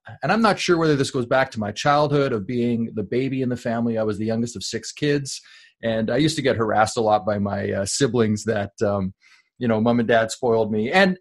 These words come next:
and maybe they did, because by the time they got to me, let's face it, they had, you know, I had five older brothers and sisters. They had seen everything that could possibly go wrong with kids. And so, you know, for me, it was like, "Ah, he'll be,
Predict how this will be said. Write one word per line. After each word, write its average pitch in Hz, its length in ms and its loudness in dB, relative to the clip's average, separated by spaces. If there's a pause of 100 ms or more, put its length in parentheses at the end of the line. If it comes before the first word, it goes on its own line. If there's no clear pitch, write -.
and 190 220 6
maybe 196 180 6
they 165 160 4
did, 135 240 2
because 123 260 -2
by 139 120 4
the 139 80 0
time 170 240 2
they 156 80 -4
got 139 220 2
to 143 80 -10
me, 139 180 -2
let's 131 180 -4
face 117 300 -4
it, 92 100 -6 (100)
they 120 100 -2
had, 110 180 0 (220)
you 120 100 -8
know, 104 80 -4
I 107 80 0
had 113 120 0
five 143 240 2
older 127 180 0
brothers 120 280 -2
and 107 80 -6
sisters. 120 320 -10
They 156 120 2
had 147 120 0
seen 170 300 -2
everything 123 340 0
that 110 160 0
could - 140 -14
possibly 127 420 0
go 110 160 -2
wrong 110 300 0
with 104 160 -8
kids. 107 460 -4 (280)
And 113 180 0
so, 110 460 2
you 117 80 0
know, 110 140 0
for - 140 -6
me, 139 160 4
it 123 60 2
was 110 120 0
like, 107 180 -2
"Ah, 117 260 6 (280)
he'll 135 100 0
be, 127 160 0